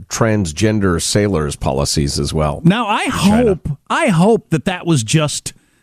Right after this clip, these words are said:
Speaker 2: to make people happy in Congress or half the country happy or whatever, that he just said that because he thought he had to politically. But if they're spending any time in the Navy, any money or time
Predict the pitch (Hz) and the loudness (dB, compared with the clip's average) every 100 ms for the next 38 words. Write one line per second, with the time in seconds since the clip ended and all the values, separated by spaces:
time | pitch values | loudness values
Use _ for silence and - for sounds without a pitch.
0 | _ - 160 147 147 135 - 156 147 151 | _ -2 2 4 2 0 -4 -2 0 2
1 | 135 135 147 - 147 143 139 143 143 139 | 2 2 0 2 4 4 2 0 2 2
2 | 147 - - 143 135 131 120 135 131 135 | 2 -2 0 2 2 2 0 -2 -2 -2
3 | 139 135 - - 131 135 127 127 135 - | 0 0 0 0 0 2 2 2 0 -2
4 | - - - 139 147 123 135 - - 135 | -8 -8 -2 0 0 0 -2 -4 -2 -2
5 | 123 127 127 127 131 120 120 131 123 104 | 0 -2 -2 -2 2 2 2 2 0 0
6 | 117 110 127 110 113 110 113 113 - - | 0 2 0 2 2 2 2 0 -2 -18
7 | - 180 214 - 370 381 - 277 254 165 | -2 0 0 -2 -2 -2 -2 2 4 4
8 | 127 - 240 233 208 214 202 196 196 202 | 0 2 4 4 2 2 4 4 4 4
9 | 196 208 214 277 214 156 151 196 226 226 | 2 2 2 4 4 6 4 4 4 4
10 | 226 _ _ _ _ _ _ - 160 - | 4 _ _ _ _ _ _ -2 0 -2
11 | - 190 208 214 202 | 0 4 6 6 6